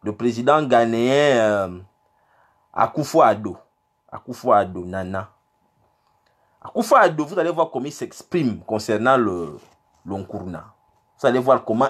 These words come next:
un homme, quand il est vivant, comment il parle. Vous allez voir.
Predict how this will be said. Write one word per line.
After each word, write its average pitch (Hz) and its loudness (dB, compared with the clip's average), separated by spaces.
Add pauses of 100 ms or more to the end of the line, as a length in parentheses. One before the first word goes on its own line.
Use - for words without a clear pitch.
un 139 0
homme, 123 0
quand 127 0
il 117 2
est 107 -2
vivant, 98 -4
comment 92 -10
il 107 -8
parle. 92 -2 (2000)
Vous - -8
allez 107 -2
voir. 90 -10